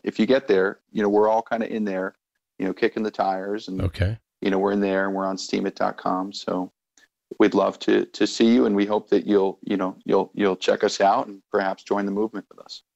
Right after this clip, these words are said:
Speaker 2: Man, that's great. Now, when you're on Steemit, are you using your own name? Do you have a handle? Do you have, what, what's, what's your style of doing that? What's the best way to do that?
Speaker 1: So if you're on Steemit and you see somebody with the handle Ned, <laughs> N E D,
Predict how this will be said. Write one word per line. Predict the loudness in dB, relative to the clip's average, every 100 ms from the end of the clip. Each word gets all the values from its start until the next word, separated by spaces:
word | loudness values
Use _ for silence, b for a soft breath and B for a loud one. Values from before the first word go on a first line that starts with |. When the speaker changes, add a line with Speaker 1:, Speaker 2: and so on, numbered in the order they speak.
| B B B
Speaker 2:
Man, | 0 0
that's | 0
great. | 0 0 0
Now, | 0
when | 0 0
you're | -2
on | -2 -2
Steemit, | -2 -2 -2 -2
are |
you | -4 -4
using | -2 -2 -2
your | -4 -2
own | -2 -2
name? | -2 -2 -2
Do | -4
you | -4
have | -4 -4
a | -4
handle? | -4 -4 -4 -6 -6
Do | -6
you | -6 -6
have, | -6 -6 -8 -12 b b b
what, | -6 -6
what's, | -4 -6 -4
what's | -4 -4
your | -2 -2
style | -2 -2 -4 -4 -4
of | -6
doing | -4 -4
that? | -4 -4
What's | -6
the | -6
best | -2 -2 -2
way | -6
to | -4
do | -4
that? | -4 -8 -14 _ _ _ -4
Speaker 1:
So | 2 4
if | 4
you're | 2 2
on | 0
Steemit | -2 2 2 2 -2 -6
and | -6
you | -4
see | 2 2
somebody | 2 2 4 4 2 0 -2
with | -4
the | -2
handle | -2 0 2 2 0 -6 -4
Ned, | 2 4 2 0 -4 _ -8 -8
<laughs> | -8 -8 0
N | 0 2
E | 2 2
D, | 4 4 2 0